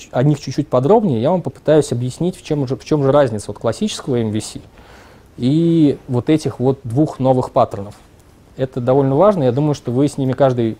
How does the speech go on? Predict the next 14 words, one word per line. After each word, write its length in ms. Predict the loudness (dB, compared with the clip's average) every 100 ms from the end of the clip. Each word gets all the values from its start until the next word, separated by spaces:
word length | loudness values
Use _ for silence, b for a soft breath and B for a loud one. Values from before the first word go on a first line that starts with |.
| -8
столкнетесь 560 | -4 -2 0 -4 -4
когда-нибудь, 560 | -8 -4 -2 -4 -10 -18 -14
если 220 | -12 -10
полезете 520 | -6 -2 -4 -4 -8 -10 b b
делать 320 | 0 2 2 -2
М 100 | -4
В 80 |
Ц 200 | -2 -2
на, 280 | -2 -2 -4 -8
у 40 |
себя. 300 | -6 -6 -6 -12 -20 B B B B B B B -10
Ага, 320 | -2 0 -2 -6 -18 _ -4
во. 220 | -2 -2 -6 -20 -20 -20 -20 -20 -20 -20 -20 B B B B B -8
Итак, 400 | 0 0 0